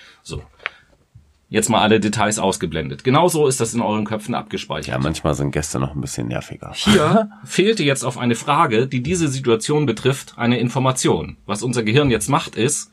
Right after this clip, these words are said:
Speaker 1: ich, das ergänzt völlig automatisch diese Information aus vorgespeicherten Mustern in unserem Gedächtnis. Und deswegen hat das auch Einfluss,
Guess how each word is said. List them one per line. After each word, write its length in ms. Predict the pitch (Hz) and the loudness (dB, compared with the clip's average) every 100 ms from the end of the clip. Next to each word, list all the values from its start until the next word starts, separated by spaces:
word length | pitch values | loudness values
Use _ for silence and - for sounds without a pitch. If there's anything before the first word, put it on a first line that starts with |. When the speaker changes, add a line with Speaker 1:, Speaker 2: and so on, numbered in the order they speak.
| _ | _
Speaker 1:
ich, 300 | - - - - - | -10 -10 -10 -16 -8
das 180 | - 107 | -4 0
ergänzt 440 | 120 135 190 208 - | 0 2 0 0 0
völlig 280 | 233 208 | 0 2
automatisch 540 | 139 135 107 107 135 131 | 0 2 2 2 0 -4
diese 200 | 131 131 | -4 -2
Information 800 | 131 113 98 92 117 113 127 135 - - | -4 -2 -2 0 2 4 2 -2 -14 -6
aus 480 | - 117 131 - - _ _ | 2 2 2 -2 -8 _ _
vorgespeicherten 840 | - 143 143 135 127 123 120 113 | -2 0 0 -2 -2 0 -2 2
Mustern 580 | 104 120 131 123 123 123 - | 4 4 2 0 0 -2 -2
in 120 | 104 | -2
unserem 240 | 113 104 | -2 0
Gedächtnis. 540 | 104 107 101 80 71 - | 0 0 -2 -4 -8 -8
Und 240 | 90 85 | -10 0
deswegen 580 | 151 170 120 104 110 139 - - - | 2 2 0 0 0 -4 -10 -20 -4
hat 140 | 135 | 0
das 100 | 131 101 | 0 0
auch 120 | 95 | 0
Einfluss, 540 | 113 135 139 135 - | 2 2 0 -2 -2